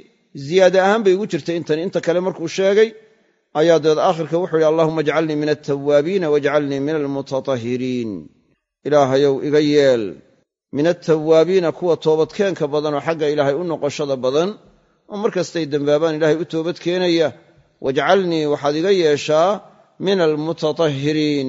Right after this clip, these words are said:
kuwa markaa tahaaro qaatay oo isdaahiriyey. Ilaahayow iga yeel." Tahaaradii waxaa soo gelaysaa, yacni at-tahaaratu, yacni waxa weeye najaasaadka iyo xadasyadaba in laga tahaaro qaato.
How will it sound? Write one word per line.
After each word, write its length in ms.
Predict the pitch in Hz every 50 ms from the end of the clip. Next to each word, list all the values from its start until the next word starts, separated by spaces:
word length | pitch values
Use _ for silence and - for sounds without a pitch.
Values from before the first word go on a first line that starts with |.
| 127 127
kuwa 240 | - - 180 170 151
markaa 300 | 151 160 147 - 147 143
tahaaro 400 | 143 151 143 135 135 139 143 151
qaatay 480 | - - 135 131 123 - - 123 123 131 127 120 - _ _ _ _ _ _ _
oo 100 | - 160 147
isdaahiriyey. 840 | 143 - - - 165 160 156 151 156 165 160 165 170 185 190 196 208 196 - - _ _ _ _ _ _
Ilaahayow 420 | - 185 170 156 139 139 139 135 131 127
iga 160 | 139 131 135
yeel." 340 | 131 127 127 123 120 113 120 113 - _ _ _ _ _ _ _ _ -
Tahaaradii 380 | 143 139 139 147 160 165 160 156
waxaa 140 | 147 135 143
soo 220 | 135 - 156 160
gelaysaa, 560 | 147 139 147 139 139 139 120 - 139 139 135 135 131 - - _ _ _ _ _ -
yacni 280 | - 135 135 139 139
at-tahaaratu, 800 | 131 113 147 139 - 156 143 147 156 165 156 147 - - 147 147 151 170 180 - _ _ _ _ _ _ _ _ _ -
yacni 260 | 135 143 135 139 143
waxa 140 | 139 143 147
weeye 120 | 147 143 139
najaasaadka 760 | 139 139 135 123 143 139 131 - - 165 160 147 - - 156
iyo 160 | 123 123 139 -
xadasyadaba 720 | - 127 143 139 143 143 - - 165 170 160 143 143 143 135
in 100 | 147 143
laga 180 | 139 139 151 156
tahaaro 380 | 147 156 139 135 139 143 160 156
qaato. 340 | 147 165 160 160 160 -